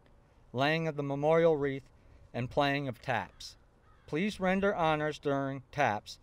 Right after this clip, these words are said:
played by Specialist Taylor Cross. Senior Airman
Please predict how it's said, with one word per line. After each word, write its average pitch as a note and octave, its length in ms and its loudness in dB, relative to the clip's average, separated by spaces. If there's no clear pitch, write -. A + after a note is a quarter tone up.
played C3 280 0
by A#2 120 0
Specialist B2+ 540 -6
Taylor A2 320 -2
Cross. - 540 -6
Senior G3+ 420 4
Airman D3 460 4